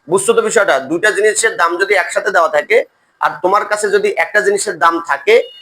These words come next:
তাহলে তুমি আরেকটা জিনিসের দাম অনায়াসে বের করতে পারবা মাইনাস দিয়ে। ওই মোট যে টাকাটা আছে সেটা থেকে কি দিয়ে? মাইনাস দিয়ে। তাহলে আমরা এখানে ধরি দিয়ে লিখে নেই যে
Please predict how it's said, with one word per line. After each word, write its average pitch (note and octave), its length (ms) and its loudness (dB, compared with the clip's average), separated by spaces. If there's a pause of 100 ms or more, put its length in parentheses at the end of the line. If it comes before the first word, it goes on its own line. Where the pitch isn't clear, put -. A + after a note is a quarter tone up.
(100)
তাহলে F3+ 180 -2
তুমি F#3+ 160 2
আরেকটা E3+ 340 2
জিনিসের F#3+ 300 0
দাম G3 180 -2
অনায়াসে F#3+ 380 0
বের D#3 180 0
করতে E3+ 220 -16
পারবা F3 500 -2 (180)
মাইনাস E3 420 -2
দিয়ে। B2+ 340 -8
ওই D3+ 120 -2
মোট F3 360 0
যে G3 80 0
টাকাটা F#3 360 0
আছে F#3 180 -2
সেটা E3+ 200 -4
থেকে F3+ 200 -8
কি E3+ 160 -6
দিয়ে? G#3 320 0 (380)
মাইনাস E3+ 360 0
দিয়ে। A#2+ 240 -4 (320)
তাহলে G3+ 520 2 (240)
আমরা G3+ 240 2
এখানে G#3 540 0 (400)
ধরি F#3 320 0
দিয়ে G3 240 0
লিখে F3 280 -2
নেই F3 280 -2 (480)
যে D#3 460 0